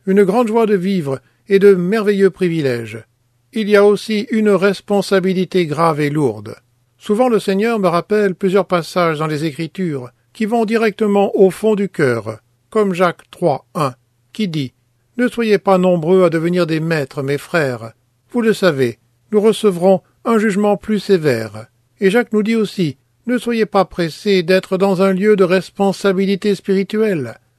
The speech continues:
à moins que vous ne soyez prêts à faire face aux conséquences de l'échec. » Je me souviens aussi d'un verset dans Hébreux, chapitre treize et verset dix-sept, où il est dit que nous devons regarder les âmes des hommes, surtout ceux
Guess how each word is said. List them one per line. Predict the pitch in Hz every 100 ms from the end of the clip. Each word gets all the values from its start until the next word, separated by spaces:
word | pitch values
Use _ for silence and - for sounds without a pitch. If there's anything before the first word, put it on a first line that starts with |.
| _
à | 175
moins | 160 165 233 254
que | 214
vous | 202
ne | 202 196
soyez | - 208 202 185
prêts | - 151 131 _ _ _
à | 208
faire | 190 202
face | - 214 208 202
aux |
conséquences | 180 226 208 208 190 190 170
de | 156
l'échec. » | 156 143 135 104 - - - _ _ _ _ -
Je | 220
me | 247
souviens | 247 240 247
aussi | 220 196 - 240
d'un | 190
verset | 180 180 233
dans | 202 185
Hébreux, | 175 131 123 113 _ _ _
chapitre | - 156 - 180 - 180
treize | - 233 226 165 -
et | 196
verset | 214 208 - 220
dix-sept, | 180 - 117 107 - 120 _ _ _
où | 233
il | 240
est | 220
dit | 180 139 113 _ _ _
que | 220
nous | 233
devons | 233 226 214
regarder | 214 208 180 190
les | 170 165 139
âmes | 185 202 196
des | 190 165
hommes, | 190 143 117 113 _ _ _
surtout | - 233 240
ceux | 196 185 143